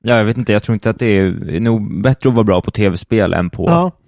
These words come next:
Speaker 2: Det är
Speaker 1: än
Speaker 2: som
Speaker 1: på att
Speaker 2: att
Speaker 1: vara
Speaker 2: jag ska
Speaker 1: kock.
Speaker 2: spela Guitar Hero. Det går inte. Jag är jättedålig på det.
Speaker 1: Är du det?
Speaker 2: Men jag
Speaker 1: Ja.
Speaker 2: kan spela gitarr, liksom.
Speaker 1: Ja. Ja, precis. Jag är ju dock nat-, natural på båda.
Speaker 2: Klart du är. Bra på allt.
Speaker 1: Ja,
Speaker 2: Jag,
Speaker 1: men så det
Speaker 2: p-, på tal om Overcooked två. Jag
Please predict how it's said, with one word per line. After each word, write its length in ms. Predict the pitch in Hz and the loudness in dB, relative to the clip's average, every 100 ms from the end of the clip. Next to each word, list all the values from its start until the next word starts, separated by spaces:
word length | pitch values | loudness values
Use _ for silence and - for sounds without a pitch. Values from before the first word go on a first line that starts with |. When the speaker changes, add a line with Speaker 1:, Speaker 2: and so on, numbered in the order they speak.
| _ _ - | _ _ 0
Speaker 2:
Det 20 | |
är 20 | |
Speaker 1:
än 60 | 160 | 2
Speaker 2:
som 80 | 104 | 2
Speaker 1:
på 60 | |
att 60 | 98 | 2
Speaker 2:
att 60 | |
Speaker 1:
vara 100 | 131 | 2
Speaker 2:
jag 80 | 127 | 2
ska 100 | 110 | 2
Speaker 1:
kock. 60 | 135 | 0
Speaker 2:
spela 200 | 156 131 | 0 0
Guitar 420 | 127 120 143 120 | 0 0 0 0
Hero. 300 | 110 123 135 | 0 0 -2
Det 120 | 135 | -2
går 340 | 139 135 113 127 | -4 -2 -2 -2
inte. 240 | 220 - | -4 -6
Jag 260 | 110 127 139 | -12 -4 0
är 40 | |
jättedålig 760 | 135 127 - - 120 120 135 170 | 0 -2 -6 -12 -8 -4 -4 -4
på 60 | |
det. 100 | 202 - | -4 -2
Speaker 1:
Är 100 | 151 | 0
du 60 | |
det? 160 | 92 85 | 0 2
Speaker 2:
Men 80 | 143 | 2
jag 80 | 98 | 2
Speaker 1:
Ja. 40 | |
Speaker 2:
kan 100 | 127 | 0
spela 220 | - 131 120 | -2 -2 0
gitarr, 260 | 120 185 | 0 -4
liksom. 160 | 165 113 | -4 -4
Speaker 1:
Ja. 240 | 98 95 104 _ _ _ _ _ _ _ | -2 -2 -4 _ _ _ _ _ _ _
Ja, 100 | - | -8
precis. 220 | - - - | -6 -8 -4
Jag 200 | - 123 | 0 2
är 40 | |
ju 60 | 110 | 2
dock 220 | 104 - | 0 -4
nat-, 180 | 117 110 - | -6 -6 -8
natural 480 | 120 123 - - 95 | -4 -4 -4 -6 -6
på 100 | - | -4
båda. 320 | 104 92 107 - - _ | -2 0 -2 -6 -14 _
Speaker 2:
Klart 200 | - 131 | -8 -8
du 60 | 151 | -8
är. 80 | 143 - - - | -10 -12 -16 -18
Bra 200 | - 175 | -6 -4
på 120 | - | -2
allt. 240 | 165 - - _ _ _ | -4 -4 -12 _ _ _
Speaker 1:
Ja, 180 | - - | -4 -2
Speaker 2:
Jag, 100 | 175 | 2
Speaker 1:
men 80 | 180 | 0
så 100 | 180 | 2
det 180 | 208 190 | 2 2
Speaker 2:
p-, 180 | 226 - | 0 0
på 140 | 226 | 0
tal 300 | 220 214 262 | 2 2 2
om 120 | 240 | 2
Overcooked 400 | 202 170 160 156 | 2 2 0 -4
två. 280 | - 240 160 | 0 2 4
Jag 500 | 135 156 165 160 156 | 4 2 2 0 -2